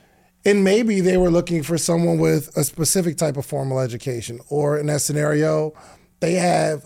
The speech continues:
some leadership skills, but they still need to learn the know-how.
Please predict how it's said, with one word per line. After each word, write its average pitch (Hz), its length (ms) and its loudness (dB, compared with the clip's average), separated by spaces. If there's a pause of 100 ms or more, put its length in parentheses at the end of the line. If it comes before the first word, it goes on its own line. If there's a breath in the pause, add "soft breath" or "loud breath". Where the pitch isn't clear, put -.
some 147 240 -4
leadership 175 500 0
skills, 143 380 -6
but 127 240 -12
they 147 140 -4
still 156 260 -4
need 147 240 -4
to 135 80 -6
learn 139 380 -4
the 120 100 -8
know-how. 123 720 -6